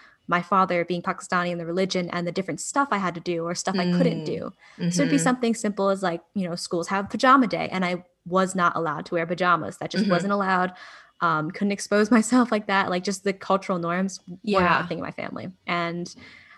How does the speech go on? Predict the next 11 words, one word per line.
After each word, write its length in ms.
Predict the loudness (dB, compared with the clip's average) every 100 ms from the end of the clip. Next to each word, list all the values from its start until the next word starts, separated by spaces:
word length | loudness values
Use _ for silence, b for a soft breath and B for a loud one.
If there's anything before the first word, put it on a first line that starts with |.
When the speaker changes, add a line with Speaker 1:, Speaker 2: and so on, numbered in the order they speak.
| _
Speaker 1:
I 180 | 0 2
had 120 | 0
gotten 460 | 4 4 4 2 -2 _ -10
essentially, 460 | -2 -2 2 2
like, 340 | 2 0 -2 _ _ _ _ _ _ -6
part 200 | -2 0
of 60 |
my 100 | -2 -2
language 460 | -2 0 -2 -6 -14
shit 260 | -4 0 2
on 220 | 0 -4